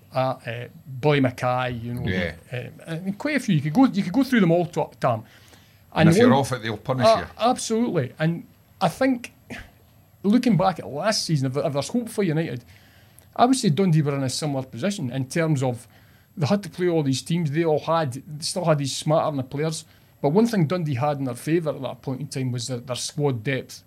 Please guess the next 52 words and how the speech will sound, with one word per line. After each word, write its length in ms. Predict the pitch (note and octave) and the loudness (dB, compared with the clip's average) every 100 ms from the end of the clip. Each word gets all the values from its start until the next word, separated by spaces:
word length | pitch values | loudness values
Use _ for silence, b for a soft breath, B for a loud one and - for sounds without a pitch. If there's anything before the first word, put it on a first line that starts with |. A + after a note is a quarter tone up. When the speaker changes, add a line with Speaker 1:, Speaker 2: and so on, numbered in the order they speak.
| _ - | _ 0
Speaker 1:
And 100 | C3 | 2
when 140 | C3 | 4
these 240 | F3+ G3+ | 4 4
teams 320 | - F3 C#3 - | 2 -2 -2 -2
hit 160 | D#3+ | -4
the 60 | C#3+ | -2
buffers 440 | A#2+ D#3+ D#3+ C3+ | -2 0 0 0
in 160 | C3+ C3 | -4 -2
terms 280 | D3 C3 A2 | 2 2 4
Speaker 2:
Mm-hmm. 80 | G#2+ | 4
Speaker 1:
of 40 | |
injuries 480 | D#3 C#3 C#3+ D3 C3 | 2 2 -4 -6 -8
and 120 | A#2+ | -8
things 260 | C#3+ D3 C3 | -6 -4 -4
like 140 | B2+ | -2
that, 180 | C#3+ B2+ | 0 -2
they 80 | C3 | -4
could 340 | - G3+ F#3 | 0 2 4
not 320 | E3 F3+ - | 4 2 0
replace 600 | C#3 - E3+ E3+ D#3 - - b b b b b - | -8 -6 -4 -2 -2 -6 -12 b b b b b 0
their 120 | C3+ | 0
better 360 | A#2 E3 F#3+ D#3+ | 2 2 2 0
players 340 | - C#3 B2 | -6 -4 -4
with, 200 | C3 - | -6 -6
with 180 | C3 B2+ | -6 -6
similar 320 | - F3+ D#3 | -4 -2 -4
standard 580 | - - D#3 D#3+ C3 - | -4 -2 0 0 -2 -6
player. 300 | E3 D#3 A2+ - b b - | -2 0 -2 -8 b b -4
And 100 | B2+ | 2
Dundee 280 | F3 F#3+ | 6 6
were 220 | D3 D#3 D#3 | 6 2 2
able 240 | E3 C3+ | 2 0
to 60 | B2 | -2
do 240 | C3 E3 | 0 2
that. 120 | D3 | 2
And 100 | C3 | 0
I 20 | |
think 280 | C3 F#3+ - - | -2 -4 -6 -12
over 260 | - F3+ D#3 | 2 4 4
the, 120 | C3 - _ | 0 -6 _
the 100 | D3+ | -8
course 300 | - F3+ D3+ | -2 -2 0
and 100 | C3+ | -2
distance, 340 | C#3 - C3 | -2 -6 -4
that 180 | C#3+ C#3 | -2 0
got 140 | C3 C3+ | -2 -2
them 80 | C#3 | -4
over 120 | B2 | -2
the 40 | C3 | -2
line. 200 | C3+ - | -2 0
<laughs> 20 | |
But 240 | E3+ - | -2 -2